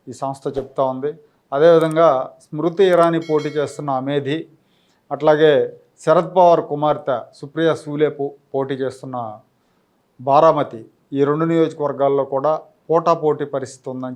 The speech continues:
చెప్పి వీళ్ళు అనౌన్స్ చేశారు. దేశవ్యాప్తంగా బలమైన ఓట్ బ్యాంకు, బలమైన ప్రభావం చూపగలిగే జాట్లు, మరాఠాలు,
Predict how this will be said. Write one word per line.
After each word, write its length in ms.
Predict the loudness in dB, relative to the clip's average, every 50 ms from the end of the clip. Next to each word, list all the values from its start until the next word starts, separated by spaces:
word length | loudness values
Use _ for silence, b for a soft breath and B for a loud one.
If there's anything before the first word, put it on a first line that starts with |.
| -12 -12
చెప్పి 500 | -12 -12 -10 -10 -8 -8 -10 -10 -14 -16 _ _ _ _ _ _ _ -8
వీళ్ళు 180 | -6 -4 -4
అనౌన్స్ 340 | -4 -4 -6 -8 -10 -12 -16
చేశారు. 320 | -18 -18 -18 -20 -20 -20 -20 _ _ _ _ _ _ _ _ _ _ _ -2 2
దేశవ్యాప్తంగా 920 | 4 4 4 4 4 4 4 4 2 0 -2 0 2 2 2 0 -2 -6
బలమైన 680 | -8 -4 0 2 4 4 4 4 2 2 0 0 -2 -4 -8 -14 -10 -6
ఓట్ 200 | -4 -4 -4 -2
బ్యాంకు, 580 | 0 -2 -2 -2 -2 -6 -8 -6 -6 -8 -10 -10
బలమైన 380 | -4 -2 0 0 2 0 0 -2
ప్రభావం 540 | -2 -2 -4 -4 -2 0 0 0 0 -2 -4 -6
చూపగలిగే 640 | -6 -6 -4 -4 -4 -4 -2 -2 -2 -2 -4 -6 -12 -16
జాట్లు, 720 | -8 -2 0 0 0 0 -2 -4 -4 -4 -4 -4 -6 -10 -16 -12
మరాఠాలు, 720 | -8 -4 0 0 0 0 -2 -4 -6 -6 -6 -8 -10 -12